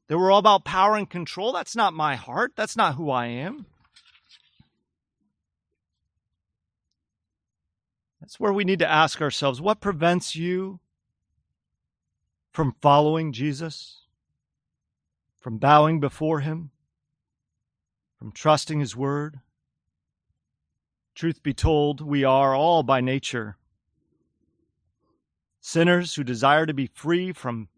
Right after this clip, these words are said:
God's authority and control, to live how we want,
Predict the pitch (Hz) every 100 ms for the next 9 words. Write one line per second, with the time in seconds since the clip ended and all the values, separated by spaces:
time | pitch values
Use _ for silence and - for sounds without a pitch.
0 | _ _ _ _ _ _ - 135 131 120
1 | - 151 147 135 117 110 110 - 127 120
2 | 113 127 131 170 139 151 151 139 135 135
3 | - -